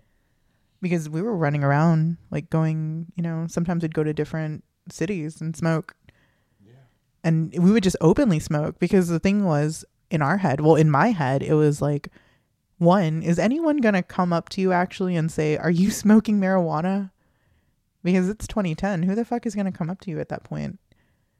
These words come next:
Speaker 1: And then two, it's like, no, I would just say, "No,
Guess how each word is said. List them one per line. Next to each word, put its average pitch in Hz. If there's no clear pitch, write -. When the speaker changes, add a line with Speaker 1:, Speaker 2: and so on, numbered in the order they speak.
Speaker 1:
And 175
then 165
two, 220
it's -
like, 160
no, 196
I 165
would 208
just 165
say, 180
"No, 160